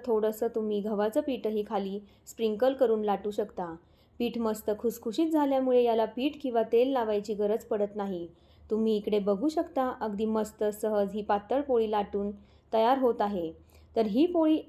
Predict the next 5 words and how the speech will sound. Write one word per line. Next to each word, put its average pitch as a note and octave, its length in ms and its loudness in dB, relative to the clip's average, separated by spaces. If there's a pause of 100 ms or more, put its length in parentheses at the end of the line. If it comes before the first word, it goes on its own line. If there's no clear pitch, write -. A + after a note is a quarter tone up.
(240)
चपातीप्रमाणे A#3+ 840 2
पातळ A3 400 0
अशी B3+ 240 0
लाटून G#3+ 340 -2
घ्यायची. G3 460 -4